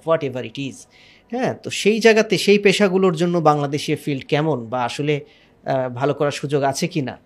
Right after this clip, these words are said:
সেটা নিয়ে একটা ধারণা নির্ভর আমি কিছু বলতে পারি। কারণ, আ-, আমি যেহেতু প্রফেশনালি একজন আর্কিটেক্ট, আমার ফিল্ডটাতে আমি অনেক বেশি স্পেসিফিক বলতে পারবো, কিন্তু আমি মনে করি যে সব পেশা সম্পর্কে আমার আসলে বলার অ্যাবিলিটি নাই, কিন্তু আমরা একটা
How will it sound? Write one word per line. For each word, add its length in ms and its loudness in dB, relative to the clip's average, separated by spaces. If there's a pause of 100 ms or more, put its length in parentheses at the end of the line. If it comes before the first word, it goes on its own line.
(300)
সেটা 280 4
নিয়ে 180 6
একটা 220 2
ধারণা 360 4
নির্ভর 300 2
আমি 180 0
কিছু 200 -8
বলতে 260 -8
পারি। 260 -4 (480)
কারণ, 400 2 (140)
আ-, 240 -8
আমি 300 -2
যেহেতু 260 0
প্রফেশনালি 500 0
একজন 160 -2
আর্কিটেক্ট, 560 0
আমার 240 2
ফিল্ডটাতে 480 2
আমি 140 2
অনেক 260 0
বেশি 200 0
স্পেসিফিক 500 -4
বলতে 240 0
পারবো, 260 -4
কিন্তু 340 -2
আমি 360 2 (520)
মনে 220 6
করি 260 6
যে 200 6
সব 360 2
পেশা 240 6
সম্পর্কে 460 0
আমার 240 -2
আসলে 480 -4
বলার 240 -2
অ্যাবিলিটি 420 -8
নাই, 340 -12 (220)
কিন্তু 240 -4
আমরা 200 -2
একটা 220 -6